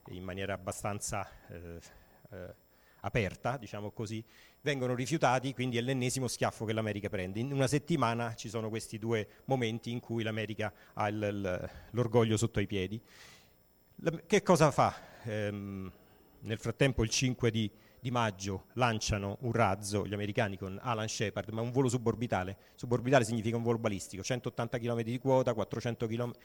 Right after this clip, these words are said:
e ritorna subito a terra. Non entra in orbita, Gagarin fa un giro intorno alla Terra. Lui fa semplicemente questo volo suborbitale, eh, ben poca cosa rispetto a quello che aveva fatto Gagarin.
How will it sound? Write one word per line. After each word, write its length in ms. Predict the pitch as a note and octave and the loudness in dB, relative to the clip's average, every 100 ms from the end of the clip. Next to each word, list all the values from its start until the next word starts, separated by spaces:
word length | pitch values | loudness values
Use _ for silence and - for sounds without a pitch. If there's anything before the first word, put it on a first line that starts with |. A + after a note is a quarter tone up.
| - | -12
e 80 | - | -6
ritorna 340 | A#2+ A#2+ A#2+ B2 | 0 4 6 4
subito 260 | C3 A#2 | 4 4
a 40 | A#2 | 4
terra. 340 | A#2 F#2 F#2+ - - - | 2 0 -2 -8 -20 -4
Non 140 | C3 | 0
entra 300 | C#3 G#2+ B2+ | 2 0 0
in 100 | A2 | 2
orbita, 340 | G#2+ - G#2 G2+ | 2 0 -2 -2
Gagarin 380 | A#2 B2+ B2 A2+ | 4 4 4 2
fa 140 | A2 | 0
un 120 | A2+ | 2
giro 240 | A2+ B2+ G#2 | 4 4 4
intorno 300 | G2+ G#2 G#2 | 0 0 0
alla 120 | G#2+ | 0
Terra. 360 | G#2 F#2+ G2+ - - - - _ _ _ _ _ _ | 0 -2 -6 -12 -18 -20 -20 _ _ _ _ _ _
Lui 140 | D#3 D#3+ | 0 2
fa 100 | C3 | 2
semplicemente 480 | C3+ B2 C3+ C#3 | -2 0 0 2
questo 220 | B2 - A#2+ | 0 0 0
volo 180 | B2 | 2
suborbitale, 1160 | A2+ B2 A#2 A2 A#2+ A2+ G#2 B2 C#3 - - - | 0 -4 -6 -6 -2 0 0 0 -4 -8 -10 -12
eh, 280 | G#2+ G2+ G#2 | -12 -10 -10
ben 180 | A2 C#3 | -10 -4
poca 220 | C3+ B2+ | 0 4
cosa 300 | B2 C3+ G#2+ | 6 6 6
rispetto 420 | G#2+ G2+ - A2 A2 | 0 -2 -4 -4 -6
a 40 | |
quello 200 | - G2+ | -4 -4
che 80 | G#2 | -2
aveva 180 | G#2 F#2+ | -2 -2
fatto 320 | G2+ - F#2+ | -4 -6 -6
Gagarin. 420 | F#2+ F#2 E2+ | -4 -4 -6